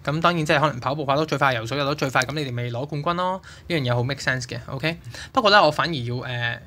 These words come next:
如果真係運動員嘅話，我，我要提一提你喎，誒，小心呢，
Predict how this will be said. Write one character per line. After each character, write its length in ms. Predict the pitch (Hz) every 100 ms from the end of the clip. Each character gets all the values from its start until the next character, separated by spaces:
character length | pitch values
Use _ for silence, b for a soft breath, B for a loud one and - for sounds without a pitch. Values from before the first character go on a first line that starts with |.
| - _ 156
如 80 |
果 100 | 170
真 140 | 254 277
係 60 |
運 180 | 180 127
動 140 | 127 123
員 120 | 113
嘅 80 | 123
話， 120 | 135
我， 240 | 156 139 143
我 100 | 147
要 80 |
提 180 | 143 143 156
一 0 |
提 580 | - - 120 147 127
你 60 | 117
喎， 160 | 113 120 B B B B B
誒， 320 | 143 127 123
小 320 | 123 139 165 247
心 80 |
呢， 120 | 254